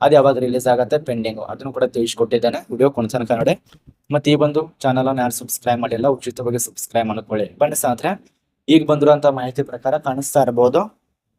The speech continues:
ಪಡಿ-, ಪಡಿತರದಾರರಿಗೆ ಈ ಕೆ ವೈ ಸಿ ಪೂರ್ಣಗೊಳಿಸಲು ಮೂವತ್ತನೇ ತಾರೀಕು ಕೊನೆಯ ದಿನಾಂಕ ಆಗಿರತ್ತೆ. ಆಗಲೇ ತಿಳಿಸ್ಕೊಟ್ಟಿರುವಂತೆ ಮೂವತ್ತನೇ ತಾರೀಕು ಈ ಕೆ ವೈ ಸಿ ಆಗ-, ಆದ ಮೇಲೆ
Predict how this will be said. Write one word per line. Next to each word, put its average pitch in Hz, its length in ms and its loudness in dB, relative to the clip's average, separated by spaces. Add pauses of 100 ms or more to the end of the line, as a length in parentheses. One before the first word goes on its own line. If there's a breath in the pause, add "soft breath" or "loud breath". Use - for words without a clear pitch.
(240)
ಪಡಿ-, 147 280 4 (220)
ಪಡಿತರದಾರರಿಗೆ 143 840 4
ಈ 139 140 6
ಕೆ 139 160 2
ವೈ 127 180 6
ಸಿ 160 200 0
ಪೂರ್ಣಗೊಳಿಸಲು 135 800 0
ಮೂವತ್ತನೇ 135 500 0
ತಾರೀಕು 127 400 2
ಕೊನೆಯ 139 320 0
ದಿನಾಂಕ 123 340 0
ಆಗಿರತ್ತೆ. 107 480 0 (420)
ಆಗಲೇ 147 240 2
ತಿಳಿಸ್ಕೊಟ್ಟಿರುವಂತೆ 131 800 0
ಮೂವತ್ತನೇ 139 440 0
ತಾರೀಕು 120 340 0
ಈ 143 180 4
ಕೆ 143 120 0
ವೈ 135 180 6
ಸಿ 131 140 -2
ಆಗ-, 120 260 0
ಆದ 123 200 4
ಮೇಲೆ 123 320 0